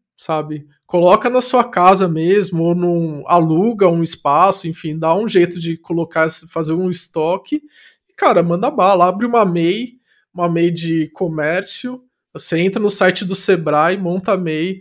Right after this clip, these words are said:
usa esse C N P J pra se inscrever no iFood, passa no açaí, compra meia dúzia de coisas, entra no Fiverr ou no Orkana ou em algum desses sites de freelancer,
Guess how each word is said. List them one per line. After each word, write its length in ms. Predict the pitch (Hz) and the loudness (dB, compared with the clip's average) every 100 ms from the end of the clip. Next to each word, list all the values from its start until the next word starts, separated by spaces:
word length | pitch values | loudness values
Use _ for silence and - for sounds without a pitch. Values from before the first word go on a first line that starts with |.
| _ | _
usa 260 | - 185 214 | -2 0 0
esse 80 | 226 | 0
C 120 | - | 2
N 140 | 196 | 2
P 140 | 190 190 | 4 2
J 280 | 170 165 175 | 2 0 0
pra 140 | 180 | -2
se 120 | - | -2
inscrever 460 | 175 - 175 160 180 | -6 -2 -2 0 0
no 100 | 208 | -2
iFood, 720 | 202 - 170 185 190 233 247 _ _ _ _ - | -4 -6 -4 -4 -4 -8 -10 _ _ _ _ 2
passa 300 | 180 180 226 | 4 4 -2
no 100 | 214 | -2
açaí, 640 | 208 208 185 175 170 - | -2 0 0 0 -4 -4
compra 420 | - 180 208 220 | -2 0 0 0
meia 200 | 202 190 | 2 2
dúzia 260 | 185 180 180 | 2 -2 -2
de 140 | 175 | -4
coisas, 840 | 175 165 165 185 196 240 233 - _ - - _ _ 185 | -8 -4 -2 -2 -6 -8 -8 -12 _ -20 -20 _ _ 2
entra 320 | 185 196 233 | 2 6 4
no 120 | 247 | 4
Fiverr 720 | - - 175 185 202 190 175 | -2 2 6 6 6 4 4
ou 200 | 180 196 | 2 0
no 120 | 202 | 2
Orkana 800 | 196 190 190 170 165 180 175 160 | 2 2 0 0 2 2 0 0
ou 280 | 156 165 185 | 2 2 2
em 60 | 190 | 2
algum 260 | 175 175 | 0 -2
desses 300 | 175 170 165 | -2 -2 -4
sites 540 | - 170 160 160 165 151 | -2 0 0 -2 -6 -4
de 240 | 160 165 | -2 -2
freelancer, 840 | - 170 175 165 160 147 - 151 | -2 0 2 2 0 -4 -6 -6